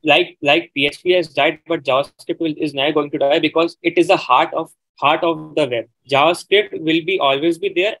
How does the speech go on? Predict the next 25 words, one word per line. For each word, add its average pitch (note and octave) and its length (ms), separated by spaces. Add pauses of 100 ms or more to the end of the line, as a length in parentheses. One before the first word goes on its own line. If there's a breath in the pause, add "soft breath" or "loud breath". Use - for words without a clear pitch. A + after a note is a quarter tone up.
And D3 340 (500)
talking F#3+ 340
about F#3+ 280
A D3 160
I, F#3 200 (260)
A E3+ 160
I G#3+ 220 (120)
is - 360 (140)
now, D#3+ 280 (160)
right D#3 240
now F3+ 100
is F3+ 120
currently D3+ 440
in E3+ 60
a E3 80
boom. C#3 320 (160)
You D3 140
are, D#3 140
you D3 140
will D#3+ 100
be E3 160
able, D#3+ 160
you D3 200
are, D3+ 160
uh, C3+ 300